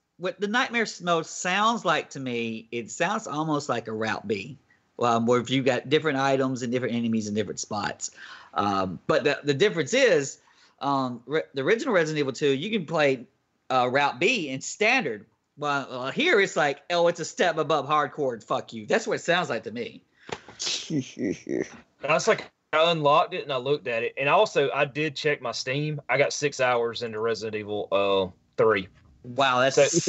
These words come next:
Speaker 3: So,
Speaker 1: <laughs>
Speaker 3: I mean, literally, I just checked. It was six.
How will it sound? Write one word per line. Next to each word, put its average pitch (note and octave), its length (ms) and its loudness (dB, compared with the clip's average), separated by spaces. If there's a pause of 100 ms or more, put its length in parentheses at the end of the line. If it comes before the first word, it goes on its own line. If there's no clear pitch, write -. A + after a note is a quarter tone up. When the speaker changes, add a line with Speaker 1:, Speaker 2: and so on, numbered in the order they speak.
(120)
Speaker 3:
So, - 160 6 (340)
Speaker 1:
<laughs> C#5 280 -2
Speaker 3:
I - 140 2
mean, E3+ 160 2
literally, E3+ 380 6
I D#3 120 4
just E3 260 -8
checked. C3+ 320 -2
It C#3+ 100 -4
was - 160 -2
six. D#3+ 340 -6